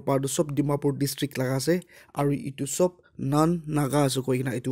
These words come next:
আপুনি এনেকে ফাৰ্ষ্ট জনাই দিয়া আছে। আৰু এইটো চাৰিটা মানুহ মৰা বি তো এতিয়া তাক মহান এতিয়া কভিড নাইনটিন পজিটিভ কেছেছ পৰা মৰিছে কৈ কিনে এইটো কনফাৰ্ম কৰিবলৈ নাপাৰি কিনে আছে কৈ আছে। হ'লে বি তাহালা চেম্পলছ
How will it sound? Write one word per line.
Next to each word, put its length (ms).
আপুনি 220
এনেকে 240
ফাৰ্ষ্ট 280
জনাই 300
দিয়া 160
আছে। 160
আৰু 160
এইটো 120
চাৰিটা 260
মানুহ 280
মৰা 260
বি 160
তো 40
এতিয়া 220
তাক 120
মহান 240
এতিয়া 220
কভিড 240
নাইনটিন 300
পজিটিভ 360
কেছেছ 340
পৰা 120
মৰিছে 380
কৈ 140
কিনে 140
এইটো 120
কনফাৰ্ম 400
কৰিবলৈ 360
নাপাৰি 320
কিনে 180
আছে 200
কৈ 180
আছে। 140
হ'লে 220
বি 140
তাহালা 260
চেম্পলছ 360